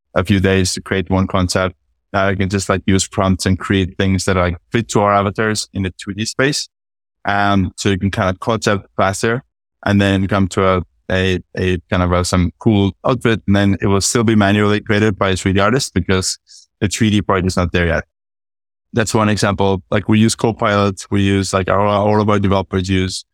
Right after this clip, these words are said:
like, A I, uh, in their, like, everyday, everyday work.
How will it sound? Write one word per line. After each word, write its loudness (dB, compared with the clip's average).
like, -4
A 4
I, 0
uh, 0
in -2
their, 0
like, 0
everyday, 0
everyday 0
work. 2